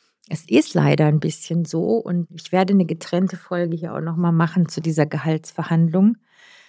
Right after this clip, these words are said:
Aber auf jeden Fall bereite dich gut vor,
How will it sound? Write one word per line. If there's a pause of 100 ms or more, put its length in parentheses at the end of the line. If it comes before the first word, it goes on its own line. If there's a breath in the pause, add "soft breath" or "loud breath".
(160 soft breath)
Aber
auf
jeden
Fall (360)
bereite
dich
gut
vor,